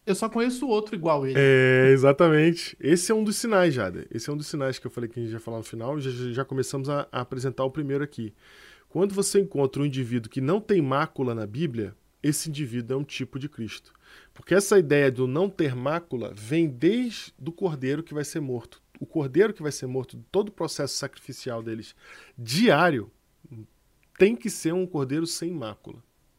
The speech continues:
Speaker 2: Então, quando a gente vê um personagem sem mácula na Bíblia, isso é estranho. Por quê? Porque o ser humano tem mácula. Você acha que Daniel não tinha defeito? Você
Speaker 1: Tinha.
Speaker 2: acha que Daniel era perfeito, então? Não precisava do, da, da, da graça de Cristo?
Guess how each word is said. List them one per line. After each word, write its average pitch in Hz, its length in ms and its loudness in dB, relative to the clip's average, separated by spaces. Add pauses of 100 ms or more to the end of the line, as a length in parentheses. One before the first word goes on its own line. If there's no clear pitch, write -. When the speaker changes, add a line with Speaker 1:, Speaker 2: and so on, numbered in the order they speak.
(760)
Speaker 2:
Então, 180 300 -2
quando 185 240 -2
a 175 40 0
gente 208 220 -6
vê 156 140 -4
um 143 100 -4
personagem 135 880 -2
sem 220 340 -4
mácula 147 440 -4
na 120 120 -6
Bíblia, 151 260 -6
isso - 140 -4
é 175 40 0
estranho. 165 400 -4
Por 170 200 -12
quê? - 160 -2
Porque - 160 -4
o 165 40 0
ser 175 180 -4
humano 175 220 -2
tem 214 160 -6
mácula. 151 320 -6
Você 180 120 -2
acha 185 120 -2
que 165 80 -12
Daniel 156 220 0
não 131 60 -2
tinha 123 160 -6
defeito? 117 460 -6 (1080)
Você 151 560 2
Speaker 1:
Tinha. 208 260 6
Speaker 2:
acha 202 260 4
que - 80 -6
Daniel 160 360 4
era 196 120 8
perfeito, 196 680 4
então? 127 240 -4
Não 107 100 -10
precisava 139 760 0
do, 131 460 -6
da, 127 220 0
da, 120 200 -2
da 120 140 -2
graça 131 340 -2
de 127 120 -8
Cristo? 170 520 -8